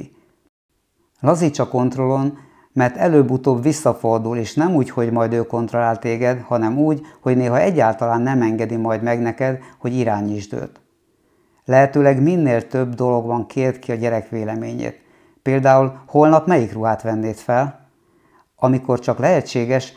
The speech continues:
előbb apróságokban, később nagyobb dolgokban engedd meg neki, hogy úgy legyen, ahogyan szeretné. Ezt egyébként nem tanácsolnám egy elkényeztetett gyerek szüleinek,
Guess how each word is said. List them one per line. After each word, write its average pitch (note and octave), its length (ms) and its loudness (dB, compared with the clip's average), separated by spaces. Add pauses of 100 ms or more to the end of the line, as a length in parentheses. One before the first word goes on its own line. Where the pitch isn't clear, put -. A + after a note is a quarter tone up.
(140)
előbb A#2+ 280 0
apróságokban, B2+ 1080 0
később C3+ 340 0
nagyobb A#2+ 280 0
dolgokban A2+ 540 -2
engedd A#2+ 360 -2
meg A#2 160 -2
neki, B2 280 -2
hogy B2 180 -2
úgy C#3+ 260 0
legyen, A#2+ 340 0
ahogyan A2+ 380 -4
szeretné. - 600 -8 (640)
Ezt C#3+ 220 0
egyébként C3 380 2
nem D3 180 4
tanácsolnám A#2 720 0
egy A#2 120 -4
elkényeztetett A2+ 840 -4
gyerek A2 240 -4
szüleinek, A#2 720 -4